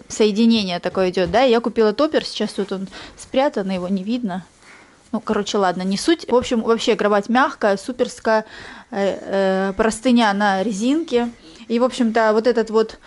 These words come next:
комплект, это специально я покупала, на самом деле, на будущее, вот в его детскую, потому что я хотела, чтобы преобладали такие цвета мятные, знаете, немного там голубо-мятные, что-то такое. Ну, и серые, да. Вот, а, этот комодик стоит временно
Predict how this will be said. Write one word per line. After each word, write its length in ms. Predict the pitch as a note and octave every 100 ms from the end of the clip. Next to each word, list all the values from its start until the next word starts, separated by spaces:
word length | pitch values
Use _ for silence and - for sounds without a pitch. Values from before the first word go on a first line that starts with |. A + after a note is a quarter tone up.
| - -
комплект, 560 | A3+ A#3+ A#3+ E4+ - -
это 540 | A#3+ A#3+ A3+ A3 A3 -
специально 520 | - B3 C4+ C#4 C4+
я 140 | A#3
покупала, 440 | A#3 A#3 A#3 C4 B3
на 100 | A3
самом 240 | A#3+ A3
деле, 200 | G#3+ G#3+
на 120 | G#3+
будущее, 500 | G#3 A#3 G#3+ - G3+
вот 200 | F#3+ G3+
в 40 | G3
его 440 | F#3+ G3+ G#3+ G#3+ - - -
детскую, 400 | G#3 G#3 - F3+
потому 220 | - G3
что 140 | -
я 40 | F#3+
хотела, 300 | G#3 B3+ A#3+
чтобы 220 | - F#3
преобладали 480 | G#3 G3 G3+ A3+ G#3+
такие 280 | G3 G3 F#3
цвета 340 | G3 F#3+ F3+
мятные, 680 | G3 A#3 D4+ E4+ A#3+ A3 G#3+
знаете, 380 | A3+ B3+ B3
немного 320 | G3 F#3 G3 G3
там 200 | G3 F#3
голубо-мятные, 800 | G3 G3+ F#3+ G3 A3+ C#4 A3+
что-то 300 | G3+ - G3+
такое. 440 | G3+ G3 - E3+ F#3+ - - -
Ну, 120 | D#4
и 100 | A3+
серые, 440 | A3+ G3+ E3+ E3 F3
да. 200 | G#3+ C4 _ - - - - - - G#3+
Вот, 360 | G#3+ E3 - -
а, 280 | F#3+ F#3
этот 400 | G3 G#3 F4 E4+
комодик 420 | F#4+ D4 F4+ D#4+ -
стоит 360 | C#4+ C4 B3+
временно 760 | A#3 C4+ A#3 G#3+ A3 A#3+ C#4+